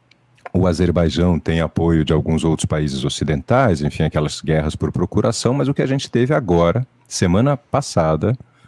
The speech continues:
foi uma acusação vinda de Moscou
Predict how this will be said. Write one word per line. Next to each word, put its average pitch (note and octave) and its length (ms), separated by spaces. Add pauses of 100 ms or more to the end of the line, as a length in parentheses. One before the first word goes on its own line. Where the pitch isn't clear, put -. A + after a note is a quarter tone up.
foi G2+ 200
uma G#2+ 180
acusação A2 760 (300)
vinda C#3 500
de B2+ 80
Moscou F#2 640